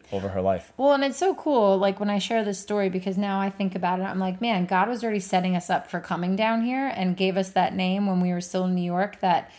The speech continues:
Speaker 2: it didn't, it wouldn't make sense until we moved down here."
Speaker 1: Right.
Speaker 2: So it's just so cool how God's always, you know, twenty steps ahead of us. And then when we finally catch up, we look back and we're like, "Whoa." He was there back then, or,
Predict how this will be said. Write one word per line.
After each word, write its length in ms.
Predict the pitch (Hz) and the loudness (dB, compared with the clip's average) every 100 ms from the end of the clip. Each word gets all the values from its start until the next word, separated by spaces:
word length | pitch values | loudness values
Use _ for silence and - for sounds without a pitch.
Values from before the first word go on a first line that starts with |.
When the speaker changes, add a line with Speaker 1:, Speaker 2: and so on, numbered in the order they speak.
| - - | -20 -6
Speaker 2:
it 140 | 190 | 0
didn't, 160 | 226 - | 2 2
it 60 | 196 | 2
wouldn't 220 | 226 202 | 2 2
make 180 | 196 185 | -4 -4
sense 480 | - 180 247 - - | -4 -2 -2 -6 -6
until 300 | 196 185 190 | -2 0 0
we 100 | 185 | 2
moved 280 | 180 180 170 | 2 2 0
down 260 | 185 185 175 | -2 0 0
here." 400 | 175 180 240 - - | 0 -2 -6 -10 -2
Speaker 1:
Right. 220 | 202 208 | 2 4
Speaker 2:
So 160 | 208 196 | 4 2
it's 100 | 196 | 0
just 160 | 233 | -2
so 180 | - 233 | 0 -2
cool 220 | - 226 | 0 2
how 140 | 196 185 | 4 2
God's 380 | 180 196 208 202 | 2 0 0 -2
always, 260 | 196 185 - _ - | -2 -4 -8 _ -6
you 100 | 269 | -4
know, 140 | 185 | -6
twenty 300 | - 349 339 | -8 -6 -6
steps 340 | 277 247 233 208 | -2 -2 -2 -4
ahead 260 | 190 196 | -2 -2
of 120 | 180 | 0
us. 400 | 185 - - - - - _ - | 0 0 -4 -10 -12 -20 _ -4
And 120 | 190 | 0
then 100 | 190 | 2
when 160 | 196 196 | 2 2
we 140 | 220 | 2
finally 360 | 233 214 196 185 | 2 0 0 -2
catch 320 | 190 180 214 | -2 -2 0
up, 200 | 214 208 | 0 0
we 60 | 190 | -2
look 260 | 185 185 | -2 -2
back 300 | 190 180 175 | -2 -2 -2
and 80 | 185 | -4
we're 80 | 190 | -4
like, 180 | 190 - | -6 -8
"Whoa." 760 | 208 226 220 208 175 143 - - _ _ | 0 4 6 6 4 0 -4 -14 _ _
He 160 | - 277 | -4 -2
was 220 | 214 180 | -2 0
there 320 | 196 180 160 | 2 2 0
back 400 | 180 170 175 165 | 0 -2 -4 -2
then, 640 | 170 240 254 170 151 147 - | 2 4 4 2 -2 -8 -8
or, 120 | - | -10